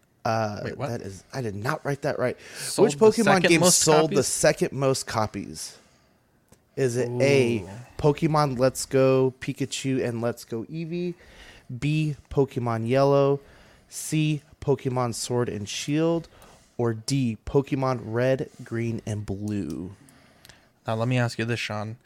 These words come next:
Speaker 1: Mm-hmm.
Speaker 2: Um, I, I assume since you included Pokemon Green that you're including the numbers domestically and internationally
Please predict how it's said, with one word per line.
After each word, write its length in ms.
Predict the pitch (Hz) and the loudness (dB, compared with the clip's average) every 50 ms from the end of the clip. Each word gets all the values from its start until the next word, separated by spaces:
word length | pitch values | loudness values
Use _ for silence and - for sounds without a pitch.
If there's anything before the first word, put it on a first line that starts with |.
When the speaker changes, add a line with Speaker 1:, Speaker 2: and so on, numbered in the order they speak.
| _ - - - 120 | _ -20 -18 -12 -8
Speaker 1:
Mm-hmm. 560 | 113 101 117 117 135 147 - _ _ - 120 | -6 -6 -4 -4 -6 -8 -10 _ _ -2 0
Speaker 2:
Um, 480 | 120 120 120 120 120 117 117 117 117 - - - - _ _ _ - - _ _ _ _ _ _ _ _ _ _ _ _ _ _ _ _ _ _ _ _ _ _ _ _ _ _ - | 2 2 4 2 2 0 -2 -6 -8 -10 -14 -20 -20 _ _ _ -20 -20 _ _ _ _ _ _ _ _ _ _ _ _ _ _ _ _ _ _ _ _ _ _ _ _ _ _ 0
I, 240 | 135 139 135 135 - - | 2 2 2 2 0 0
I 100 | 127 127 131 | 2 2 4
assume 420 | 131 127 - - 208 214 214 190 | 4 2 4 4 6 6 6 4
since 260 | - - 165 - - | 4 0 0 0 2
you 80 | 165 160 | 2 2
included 480 | 147 135 131 - 147 143 131 127 120 | 2 2 0 2 2 4 4 2 0
Pokemon 500 | - - 135 127 - 127 120 117 117 113 | 0 0 0 2 2 2 2 2 0 0
Green 480 | 110 120 120 120 117 113 113 110 107 104 | 0 0 0 2 0 0 -2 -4 -6 -4
that 120 | 113 117 | -4 -2
you're 180 | 117 127 127 127 | 2 4 4 4
including 520 | 123 120 - - 135 123 120 120 120 120 | 4 0 0 0 2 2 2 2 0 -2
the 80 | 117 117 | -2 -2
numbers 380 | 117 117 117 113 117 117 113 - | 0 0 0 0 -2 -2 -4 -4
domestically 880 | - 117 113 110 110 113 - - - 110 - - 113 113 107 107 101 - | -6 -6 -4 -4 -4 -4 -4 -4 -6 -8 -6 -8 -8 -6 -6 -8 -8 -8
and 280 | - 110 113 110 101 | -8 -8 -8 -8 -8
internationally 880 | 107 110 - 117 110 107 104 107 - - - 131 131 131 135 135 139 147 | -8 -8 -8 -8 -6 -6 -6 -6 -8 -8 -6 -6 -4 -4 -4 -6 -8 -10